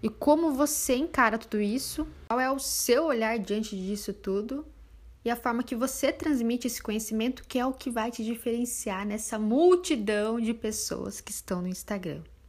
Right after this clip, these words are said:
Pois é. Pois é. Então, se você escolheu colocar o seu projeto no mundo, se você escolheu empreender,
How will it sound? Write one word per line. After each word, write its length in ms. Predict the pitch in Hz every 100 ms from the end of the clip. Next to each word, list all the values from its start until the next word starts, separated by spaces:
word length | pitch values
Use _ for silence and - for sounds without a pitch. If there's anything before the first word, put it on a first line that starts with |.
| -
Pois 380 | - 202 175 160
é. 140 | 151 - - - - _ - - _
Pois 560 | 208 254 269 262 185
é. 160 | - - - - - - -
Então, 220 | 214 254
se 120 | 262 277
você 300 | 254 269 302
escolheu 720 | 349 - 381 370 415 - 170 - - - -
colocar 360 | - 196 202 185
o 60 | 202
seu 160 | 247
projeto 400 | - 254 247 233
no 60 | 247
mundo, 400 | 240 180 151 185
se 160 | -
você 500 | 165 170 - - 196 196
escolheu 720 | 214 - 285 277 202 151 151 - - - - -
empreender, 880 | 185 226 254 190 165 160 180 185 160